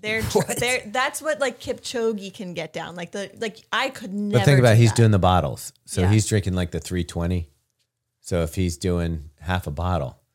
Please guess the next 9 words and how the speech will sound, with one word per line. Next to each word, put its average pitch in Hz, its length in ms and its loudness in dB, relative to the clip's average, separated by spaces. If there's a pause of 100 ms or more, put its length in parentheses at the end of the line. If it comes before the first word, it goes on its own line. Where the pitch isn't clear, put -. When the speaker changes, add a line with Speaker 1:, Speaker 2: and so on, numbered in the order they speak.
(640)
Speaker 2:
Whoa. 113 340 -10
Speaker 3:
that's, 80 260 -8
that's, 73 480 -12
you 85 140 -6
know. 69 200 -6 (380)
Speaker 1:
He's 247 160 -10
also 254 220 -4
torching, 220 760 -8
like, 175 420 -10